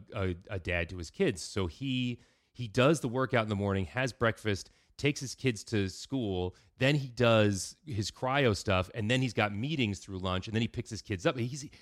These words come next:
he's got a whole day before he even has to take his kids to school.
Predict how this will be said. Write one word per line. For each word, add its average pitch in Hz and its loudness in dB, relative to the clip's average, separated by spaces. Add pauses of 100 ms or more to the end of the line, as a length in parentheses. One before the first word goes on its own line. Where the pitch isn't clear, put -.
(120)
he's 165 -2
got 180 4
a 131 4
whole 156 -2
day 117 2
before 104 -4
he 113 0
even 113 -4
has 113 0
to - -18
take 117 -2
his 95 -4
kids 196 -2
to - -8
school. 73 -12